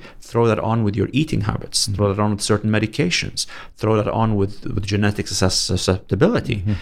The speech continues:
Speaker 1: This is a perfect storm.
Speaker 2: Yep.
Speaker 1: And we did not have this problem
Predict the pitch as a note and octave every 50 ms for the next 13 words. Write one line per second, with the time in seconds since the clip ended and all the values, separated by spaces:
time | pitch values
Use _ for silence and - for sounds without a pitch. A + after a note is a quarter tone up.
0 | - - - - - - C3 C#3 D3 - - - - A2+ G2 - - - - -
1 | - - - - - - - - - - - - - - - G#2 C#3+ D#3+ - -
2 | - - - A2 G2 - - - - - - - - - - - - G#2+ G#2 G#2
3 | G#2 G#2 G#2 G#2 - - A#2 G#2+ G#2+ A2 A#2 A2+ C3+ B2+ B2+ B2+ B2 B2 - -
4 | - D3 F#3 - - D#3+ - - - - F#2+ - - - - - -